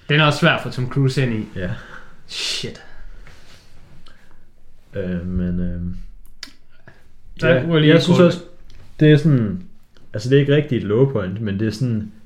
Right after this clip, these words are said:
Speaker 2: det er en, det er en ting, der er lidt underlig, men man kan godt regne ud, hvorfor det er sådan, som det er. Det er de der slow motion scener. Fordi det er sådan,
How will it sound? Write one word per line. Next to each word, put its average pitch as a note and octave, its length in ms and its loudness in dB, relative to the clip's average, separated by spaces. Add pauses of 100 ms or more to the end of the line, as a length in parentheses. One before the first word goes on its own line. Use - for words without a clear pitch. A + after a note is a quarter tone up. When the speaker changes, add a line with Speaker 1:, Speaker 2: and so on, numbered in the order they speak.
(280)
Speaker 2:
det B2+ 100 2
er B2 40 2
en, B2 320 -2 (240)
det C#3 80 2
er C3 40 4
en B2 60 -2
ting, D#3 280 4
der B2 60 2
er A#2 100 2
lidt B2 180 2
underlig, B2 500 2
men G2 180 -4
man G2 160 -4
kan G2+ 120 -8
godt A2+ 180 -2 (240)
regne G#2+ 220 -4
ud, B2 140 -2
hvorfor G#2 320 -6
det G2 240 -8
er F2+ 100 -6
sådan, F#2 260 -6
som F2+ 220 -8
det F2 100 -8
er. F2 120 -8 (400)
Det C#3+ 120 6
er B2 60 4
de A#2+ 120 -2
der A2 160 0
slow A2 260 -4
motion F2+ 340 -6
scener. F#2 300 -10 (500)
Fordi G#2 300 -4
det G2 120 -4
er F2+ 40 -4
sådan, F#2+ 640 -6